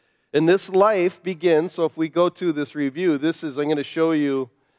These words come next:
R stands for return and repent. Go to the next slide. This is where Abram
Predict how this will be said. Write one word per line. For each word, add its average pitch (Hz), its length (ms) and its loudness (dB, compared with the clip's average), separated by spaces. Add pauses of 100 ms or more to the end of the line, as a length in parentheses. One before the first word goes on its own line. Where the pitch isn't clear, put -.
(120)
R 180 240 2
stands 165 420 0
for 156 180 -6
return 139 500 -2
and 143 100 -4
repent. 120 420 -8
Go 139 80 -2
to 135 80 -4
the 131 80 -8
next 123 240 -6
slide. 113 340 -10 (800)
This 180 320 -2
is 165 160 -4
where 147 360 2 (120)
Abram 156 600 0